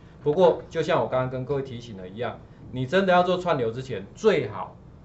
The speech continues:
你把这个隐私设定设一下，因为你要做测试嘛，你不是真正要开始。如果真正要开始，当然你可以选择，甚至你可以预约哦，有没有安排下一步直播的时间啊？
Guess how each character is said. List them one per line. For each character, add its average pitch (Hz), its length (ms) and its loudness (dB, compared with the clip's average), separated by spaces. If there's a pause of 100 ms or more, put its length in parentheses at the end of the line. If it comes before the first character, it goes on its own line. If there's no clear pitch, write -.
(160)
你 131 180 -6
把 113 200 0
这 151 180 -6
个 131 200 -4 (260)
隐 113 240 -8
私 147 260 -8
设 143 240 -2
定 135 220 -6 (800)
设 107 260 -14
一 95 80 -16
下， 101 180 -16 (920)
因 123 120 -10
为 131 80 -6
你 110 60 -10
要 101 120 -12
做 110 160 -12
测 113 200 -14
试 113 180 -16
嘛， 90 120 -18 (1040)
你 113 120 -10
不 120 120 -12
是 143 140 -8
真 139 260 -2
正 139 180 -4
要 135 160 -4
开 113 240 -10
始。 110 180 -14
如 147 80 -2
果 160 60 4
真 156 140 -2
正 165 80 2
要 156 60 0
开 147 120 -2
始， 120 100 -12
当 135 140 -6
然 127 100 -4
你 107 60 -10
可 123 100 -10
以 123 40 -6
选 107 220 -12
择， 98 100 -12
甚 156 220 -2
至 160 80 -6
你 127 80 -6
可 123 100 -6
以 120 60 -4
预 123 220 -10
约 120 160 -8
哦， 107 160 -10 (640)
有 113 80 -12
没 120 60 -6
有 - 60 -10
安 143 160 -4
排 120 200 -8
下 131 280 -4
一 123 40 -6
步 127 240 -10 (120)
直 113 220 -14
播 117 180 -8
的 113 80 -6
时 - 160 -14
间 104 260 -16
啊？ 95 100 -16